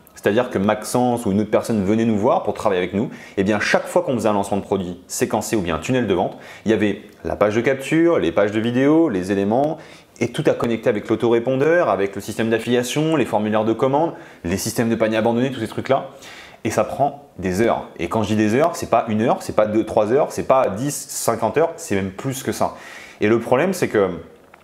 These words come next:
bah, quand on a cinquante, cent heures à mettre en place, donc à la fois dans sa facturation pour ses clients et surtout en coût derrière, il faut payer des personnes pour le faire. Et donc ça coûte de l'argent.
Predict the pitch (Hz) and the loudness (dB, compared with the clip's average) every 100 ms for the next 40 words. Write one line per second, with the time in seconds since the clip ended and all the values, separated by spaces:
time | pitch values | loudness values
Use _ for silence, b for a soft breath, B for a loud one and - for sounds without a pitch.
0 | - - 101 - 107 117 127 131 90 - | -14 -2 0 0 0 2 4 2 0 -4
1 | - 113 123 117 - 113 120 127 117 - | -4 0 0 -2 -2 0 2 2 0 -2
2 | - 95 107 - 104 - 120 110 90 104 | -2 0 0 0 0 2 2 2 0 2
3 | 110 131 117 104 113 110 117 113 120 113 | 2 2 0 -2 0 0 2 0 0 -4
4 | 107 101 110 123 123 123 82 - - 98 | -4 -2 0 0 -2 -6 -8 -6 0 -2
5 | 92 101 98 123 196 131 - 85 - 82 | 0 2 2 4 0 -2 -8 -12 -8 -2
6 | 98 113 101 98 123 117 120 185 123 - | 0 2 0 -2 -2 -2 0 -2 -4 -10
7 | 73 85 87 - 165 113 107 101 127 | -12 -10 -12 -6 -4 0 0 0 -6